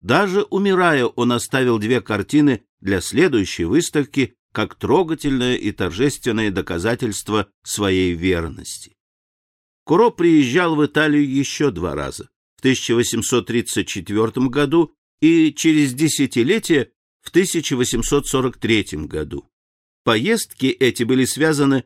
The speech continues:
с желанием познакомиться с новыми областями страны и написать пейзажи в различных краях Италии, в Тоскане, в Венеции, в Милане и ещё раз в Риме. Манера Коро изменилась.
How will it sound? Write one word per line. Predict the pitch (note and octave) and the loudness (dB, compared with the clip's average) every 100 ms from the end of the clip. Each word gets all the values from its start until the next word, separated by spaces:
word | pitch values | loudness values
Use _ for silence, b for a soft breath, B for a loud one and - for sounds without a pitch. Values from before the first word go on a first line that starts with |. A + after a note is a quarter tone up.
| _ | _
с | - | -10
желанием | F#2 A2+ C3 D3 D3+ C#3+ C3 | -4 0 2 2 4 2 2
познакомиться | C3+ A#2 A#2 D#3 D3 C#3+ - B2+ | 0 0 -2 2 2 2 0 -2
с | - | -2
новыми | C3+ C3+ B2 B2 | -2 2 2 0
областями | - A2 G#2 G#2+ - G2 F2+ | 0 -2 -2 -2 -2 -2 -2
страны | - G2+ A2 F#3+ F3+ _ _ _ - | -4 -2 0 0 -2 _ _ _ -2
и | G3+ | 0
написать | F#3 F#3+ E3+ D3 G3 F#3+ | 2 2 2 2 0 0
пейзажи | - D#3 C3 F3 F3 D3+ C#3+ _ - | 2 2 4 2 2 0 -2 _ -6
в | A2 | 0
различных | C#3 A2 C3+ D3 C#3+ C3 | 0 2 -2 -2 -2 -4
краях | - A#2 A2 G#2 | -2 2 2 0
Италии, | A2 - F#2 D#2+ D2+ - _ | -6 -4 -4 -4 -6 -10 _
в | - | -2
Тоскане, | E3+ - - C3 C3 B2+ G#2+ - - | -2 -2 -2 0 2 0 -4 -10 -8
в | G2+ | -6
Венеции, | G#2 C#3+ C#3 B2 C3 - G2+ F#2 | 0 4 4 4 2 -2 0 0
в | E2+ | 0
Милане | F#2+ G#2 D3 D3 B2 _ _ _ - | 0 2 2 2 0 _ _ _ 2
и | |
ещё | C#3+ B2 - F3+ G#3 | 4 2 -2 0 2
раз | E3+ C#3 - _ - | 2 -2 -6 _ -14
в | F2 G#2+ | -4 0
Риме. | G#2+ E2 B1+ _ _ _ _ _ _ _ _ _ _ | 0 -2 -8 _ _ _ _ _ _ _ _ _ _
Манера | - A2+ A2+ B2+ C#3 | 0 2 4 2 0
Коро | - D3 B2+ C3 | 0 2 4 2
изменилась. | A#2+ C3 G#2+ A2 G2+ - | 2 2 2 -2 -6 -12